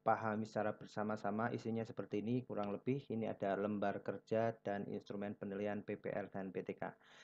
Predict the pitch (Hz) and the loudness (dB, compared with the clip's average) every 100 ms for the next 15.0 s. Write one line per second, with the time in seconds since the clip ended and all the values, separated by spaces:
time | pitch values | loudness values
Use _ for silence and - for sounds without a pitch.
0 | - - _ - 135 135 131 127 127 120 | -20 -20 _ -2 6 8 8 6 2 2
1 | 127 123 117 110 120 113 - 123 117 113 | 2 4 4 4 2 2 2 2 4 2
2 | 117 117 120 113 110 110 110 110 104 104 | 2 0 2 0 0 -2 -2 0 0 0
3 | - 104 98 - 131 139 113 110 107 107 | -2 -4 -4 2 4 4 2 0 0 0
4 | - 107 107 - 107 - 110 113 110 113 | -2 -4 -2 0 -2 0 0 0 0 0
5 | 104 98 104 - 101 107 - 104 - 127 | 0 -2 -4 -4 -2 -2 0 -2 2 0
6 | 113 110 107 123 120 113 101 95 92 - | 2 2 4 4 2 -4 -4 -4 -4 -6
7 | _ _ - _ - 117 143 147 143 131 | _ _ -20 _ -4 4 8 10 10 8
8 | 127 117 117 107 113 127 117 - 107 - | 6 4 4 4 4 4 2 2 0 2
9 | 110 110 110 110 104 - 101 135 214 _ | 0 2 2 0 0 2 2 2 0 _
10 | _ - 113 107 107 107 120 117 - 113 | _ -10 -2 0 0 0 -2 -2 4 6
11 | 127 175 180 104 98 - 110 107 107 117 | 6 4 0 0 0 2 0 0 0 -2
12 | 110 98 - 135 147 160 120 110 110 117 | 0 0 0 4 4 4 2 2 0 -2
13 | 113 107 101 110 120 - 104 - 104 104 | -4 -4 0 2 2 0 -2 0 -2 0
14 | 101 - 110 110 - 110 127 123 101 | -2 2 2 0 -2 -2 4 6 4